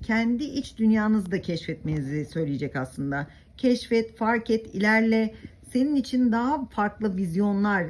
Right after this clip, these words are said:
e, daha farklı görüşler var, daha farklı inandıklarını değiştirecek, e, deneyimler var diyor olacak.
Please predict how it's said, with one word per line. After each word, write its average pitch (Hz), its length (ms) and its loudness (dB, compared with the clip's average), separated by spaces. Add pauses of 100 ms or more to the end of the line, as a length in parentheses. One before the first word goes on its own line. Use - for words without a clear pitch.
e, 160 240 -4
daha 202 280 0
farklı 214 340 -2
görüşler 175 600 0
var, 147 300 -2
daha 202 200 2
farklı 196 560 -4
inandıklarını 190 800 0 (220)
değiştirecek, 190 800 -2 (400)
e, 170 360 0
deneyimler 202 680 6
var 151 260 -4
diyor 143 160 -4
olacak. 127 560 -8